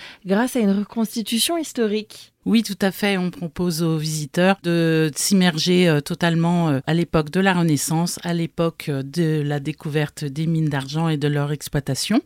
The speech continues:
Speaker 2: Cet événement est organisé avec le concours de l'association, euh, Patrimoine Paysan de Montagne et avec tous les bénévoles de l'A Z E P A M, notre association.
Speaker 1: Pour l'occasion, un village de mineurs a été reconstitué en pleine forêt,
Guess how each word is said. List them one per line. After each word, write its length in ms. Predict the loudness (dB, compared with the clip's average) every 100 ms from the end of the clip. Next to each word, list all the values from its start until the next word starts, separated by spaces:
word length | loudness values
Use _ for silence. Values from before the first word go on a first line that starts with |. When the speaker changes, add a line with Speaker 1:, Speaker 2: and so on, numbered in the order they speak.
| 0
Speaker 2:
Cet 220 | 0 2
événement 800 | 4 4 4 4 6 6 4 2
est 180 | -2 -2
organisé 480 | 0 0 0 0
avec 240 | 0 -2 -4
le 140 | -6
concours 400 | -2 -6 -4 -6
de 100 | -2
l'association, 960 | 0 0 -2 -2 -6 -4 -2 -2 0 0
euh, 140 | 0
Patrimoine 640 | -2 -4 -2 -2 0 0 -2
Paysan 380 | -4 -4 -2
de 100 | 0
Montagne 560 | 0 -2 -2 -2 -2 -4 -4
et 240 | -2 2
avec 240 | 2 0 -2
tous 140 | -4
les 100 | -2
bénévoles 480 | 2 2 2 0 0
de 240 | 0 0
l'A 160 | 0 -2
Z 100 | -4
E 20 |
P 120 | -6 -4
A 40 |
M, 120 | -2
notre 280 | -4 -6 -8
association. 540 | -12 -12 -12 -12 -12 -16 _
Speaker 1:
Pour 180 | 2 6
l'occasion, 560 | 6 6 4 4 2 2
un 140 | 2
village 360 | 2 2 2 2
de 180 | 2
mineurs 480 | 4 4 4 4 4
a 100 | 4
été 260 | 4 4 4
reconstitué 800 | 4 2 0 0 0 2 2 2
en 120 | 2
pleine 420 | 2 2 4 4
forêt, 480 | 2 2 4 4 2